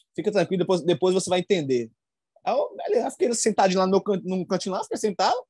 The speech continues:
Aí veio o, o auxiliar de, de Abelão, Le-, Leomir, né? "Sabe, Dede, você, você foi o corte, sabe?" Eu, "Pois é, Leomir, me explica um pouco melhor o que é isso, o que é, o que é corte." "Não, mano." Aí começou a explicar, assim, assim, assim, é, Abelão te trouxe pra você já sentir o clima,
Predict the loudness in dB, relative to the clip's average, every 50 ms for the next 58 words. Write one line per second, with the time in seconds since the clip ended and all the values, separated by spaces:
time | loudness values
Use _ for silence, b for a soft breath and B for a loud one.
0 | _ _ _ _ _ _ -4 -2 0 0 0 -2 -2 -2 0 0 0 0 0 -2
1 | -2 -4 -4 -4 -4 -6 -6 -8 -10 -8 -6 -4 -4 -4 -4 -6 -10 -16 -18 -18
2 | _ _ -6 -6 -2 -2 -2 -2 -2 -4 -2 0 -2 -2 -2 -2 -4 -4 -4 -6
3 | -8 -10 -10 -12 -14 _ _ _ _ _ _ -18 -16 -16 -16 _ _ _ _ -4
4 | -2 -2 -2 -2 -4 -4 -4 -4 -6 -4 0 -2 -2 2 4 4 2 4 4 2
5 | 2 2 2 2 2 2 0 -2 _ _ _ _ _ -10 -8 -4 -4 -2 0 0
6 | 0 0 -2 -2 -4 -4 -4 -6 -6 -4 -4 0 0 0 2 4 4 4 4 4
7 | 4 2 2 2 2 0 -2 -4 -8 -4 0 0 0 0 -2 -4 -6 -6 -4 -2
8 | -2 -2 -2 -2 -10 -12 -12 -12 -12 -12 -14 -16 _ _ _ _ _ -4 -2 -2
9 | 0 2 2 2 2 2 2 2 2 4 4 4 2 2 -2 -2 0 0 -2 -2
10 | -2 -2 0 0 0 2 2 0 0 -2 -6 _ _ _ _ _ -4 0 2 4
11 | 4 2 2 0 -6 -6 -2 -2 -2 -2 -2 -6 -8 -8 -8 -8 -6 -6 -6 -6
12 | -6 -6 -4 -4 -4 -2 -2 0 0 0 0 0 -4 -10 -10 -10 -4 -4 -4 -2
13 | -4 -8 _ -6 -6 -6 -4 -6 -8